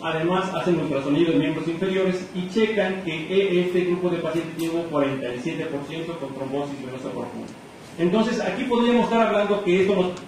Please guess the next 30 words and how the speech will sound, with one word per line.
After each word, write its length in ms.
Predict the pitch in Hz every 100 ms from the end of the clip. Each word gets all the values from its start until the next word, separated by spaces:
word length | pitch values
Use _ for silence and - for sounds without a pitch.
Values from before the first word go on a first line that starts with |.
| -
da 140 | 175
una 140 | 185 180
sensibilidad 640 | 151 143 139 135 160 165
del 80 | 143
noventa 300 | 135 120 123
y 120 | 127
cinco 320 | 170 170 170
por 180 | - 170
ciento. 380 | 233 269 254 - - - - - - - - - - - -
¿Qué 120 | 277
pasó 680 | - 269 - 214 220 220 - - -
con 160 | 185 180
esos 240 | 214 208 185 226
cuatro 560 | 220 220 190 180 180 175
en 160 | 156
el 180 | 151 147
cual 360 | 185 180 185 170
la 160 | 160
tomografía 800 | 165 160 160 156 156 208 190 180 -
fue 140 | 175
negativa? 560 | 175 143 143 143 139 - - - - -
Bueno, 240 | 156 147 143 - - - - -
uno 300 | 220 247 254
de 200 | 247 233
ellos 160 | 214 202
resultó 360 | 180 160 196
con 160 | 185 165
trombosis 540 | 151 143 160 180 165
venosa 360 | 143 143 - -
profunda 720 | 202 202 214 180 175 - -